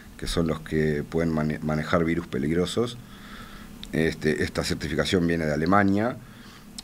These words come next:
El producto, este, tiene una habilitación de la bagua, que la bagua es una, una organización que tiene que ver con la salud ocu-, ocupacional, que es muy seria. Este, y ta, y nosotros, para, para los escépticos,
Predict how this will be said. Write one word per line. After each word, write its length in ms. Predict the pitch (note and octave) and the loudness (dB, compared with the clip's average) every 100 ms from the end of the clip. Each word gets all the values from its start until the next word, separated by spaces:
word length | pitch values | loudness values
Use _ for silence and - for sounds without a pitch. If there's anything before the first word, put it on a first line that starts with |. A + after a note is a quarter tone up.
| - | 0
El 180 | F#2 F2 | 2 4
producto, 720 | G2+ G2+ G2+ G#2+ G2+ F#2+ - | 6 4 4 6 6 4 2
este, 880 | F2+ E2 - F#2 F2+ F2 E2 D#2+ D#2+ D2+ | 0 -2 -2 2 4 4 4 2 0 -2
tiene 180 | F#2+ F#2+ | 2 4
una 80 | F2+ | 4
habilitación 460 | E2+ D#2 D#2+ G#2 | 2 0 0 2
de 100 | F#2 | 4
la 100 | D#2 | 4
bagua, 520 | E2 G#2 F#2 F#2+ A2+ F2+ | 6 6 6 4 4 2
que 120 | D#2 | 0
la 120 | D#2 | 2
bagua 360 | D#2+ F2+ F#2 F2 | 4 4 4 0
es 120 | - | 0
una, 420 | E2 E2 D2+ C#2+ | 0 0 0 -2
una 380 | C#2+ D#2+ D#2 C#2+ C2+ A1+ - - | -2 -2 0 0 -2 -6 -8 -2
organización 1080 | E2 D#2+ D#2+ D#2 D#2 - F2+ F#2+ F#2 F2+ D#2+ - - - - | 0 2 2 0 -2 0 4 6 6 2 -2 -6 -16 -16 -8
que 80 | D2+ | -2
tiene 240 | F#2 F#2 | 4 4
que 80 | F2 | 4
ver 100 | F2+ | 4
con 100 | F2 | 4
la 60 | D#2+ | 2
salud 280 | D#2 F2 F2 | 2 4 2
ocu-, 140 | D#2 D2 | 0 -4
ocupacional, 840 | D#2+ C#2+ C#2+ C#2+ - E2+ G2+ G#2 F#2+ | -4 -2 -2 -2 2 4 6 4 0
que 100 | D2+ | -4
es 80 | D#2+ | 2
muy 280 | F#2+ G2+ | 4 4
seria. 540 | - F2+ F2 F2 F#2+ A2+ - - - - - - - - - - - - | 4 2 2 4 2 0 -4 -16 -18 -18 -18 -18 -16 -10 -10 -10 -12 0
Este, 840 | E2+ F2+ E2 - F2+ F2 F2 E2 - - | 4 4 2 2 4 4 4 2 -2 0
y 280 | G2+ G2+ F#2+ | 2 4 6
ta, 320 | A#2 A2 G2 | 6 8 6
y 100 | G#2+ | 4
nosotros, 520 | A2 D3 C3 C#3+ C3 - | 2 2 4 4 4 4
para, 420 | A2+ G#2 E3+ - | 8 8 8 6
para 200 | F#2+ F#2+ | 4 6
los 180 | G2 G2+ | 4 2
escépticos, 760 | - A#2+ A#2+ B2 C#3+ C#3+ - | 2 2 2 4 4 4 -2